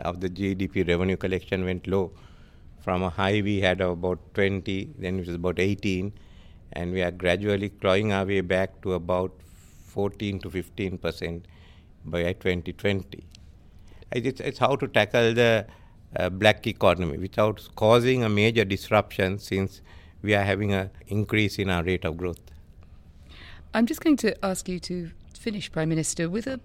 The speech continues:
Speaker 2: prediction for two thousand seventeen, and we, we've asked all of our guests for these, so it could be a large one, but feel free to make it a smaller or more precise one if you like. And I'd also like you to ask, uh, ask you to choose something that you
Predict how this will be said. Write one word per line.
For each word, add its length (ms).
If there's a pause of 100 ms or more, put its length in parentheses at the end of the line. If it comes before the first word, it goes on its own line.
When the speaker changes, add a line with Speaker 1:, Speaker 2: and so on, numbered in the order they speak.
Speaker 2:
prediction 760 (180)
for 280 (100)
two 180
thousand 400
seventeen, 640
and 160
we, 140
we've 240
asked 520
all 200
of 100
our 220
guests 360
for 120
these, 280
so 160
it 120
could 120
be 100
a 60
large 300
one, 180
but 120 (380)
feel 220
free 220
to 300 (200)
make 260
it 80
a 120 (420)
smaller 540
or 80
more 120
precise 500
one 120
if 120
you 60
like. 240 (340)
And 120
I'd 100
also 280
like 240
you 80
to 220
ask, 280 (360)
uh, 200
ask 240
you 60
to 120
choose 400
something 360
that 160
you 220